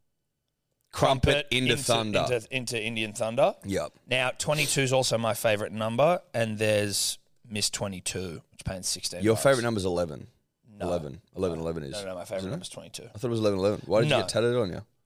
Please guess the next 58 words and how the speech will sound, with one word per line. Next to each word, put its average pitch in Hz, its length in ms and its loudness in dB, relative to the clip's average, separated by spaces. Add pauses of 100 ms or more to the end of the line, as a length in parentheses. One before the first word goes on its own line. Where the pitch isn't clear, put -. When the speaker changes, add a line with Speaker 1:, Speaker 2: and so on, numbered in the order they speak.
(220)
Speaker 2:
Because 123 220 -2
I 117 60 -2
saw 107 260 0
it 117 60 -4
all 113 100 -2
the 104 60 -12
time. 120 260 0
Speaker 1:
Oh, 95 120 0
did 85 180 -6
you? 90 160 -4
Speaker 2:
Yeah. 98 180 -6 (380)
Speaker 1:
You - 80 -10
still 113 160 -2
see - 140 -4
it, 147 120 0
or? - 60 -2 (880)
You 98 120 -4
see 95 80 2
it 151 60 6
as 151 60 4
much - 0 -
Speaker 2:
Ironically, 190 440 6
Speaker 1:
as 170 60 6
every 143 120 4
Speaker 2:
I 98 40 4
Speaker 1:
other 95 140 4
Speaker 2:
see 170 80 6
Speaker 1:
time. 92 180 2
Speaker 2:
it - 40 0
less. - 440 2 (300)
I 131 80 2
think 165 120 4
I 147 60 8
see 123 200 0
it 110 120 0
less 101 500 -2
Speaker 1:
Mm. 78 380 -20
Speaker 2:
in 123 60 -8
my 107 180 4
old 98 160 4
age. 95 400 0 (500)
Speaker 1:
Yeah. - 100 -20 (120)
Speaker 2:
So - 140 -12
maybe 113 220 0
I - 20 -2
need 101 80 -6
to 98 80 -8
get 95 100 -8
a 87 40 -12
twenty-two 95 440 -10
on 95 100 -10
me. 95 140 -16 (3000)
Once 98 160 -6
this 101 120 -4
bitch - 240 -4
comes 95 260 -4
in. 95 140 -6 (420)
So, 113 520 4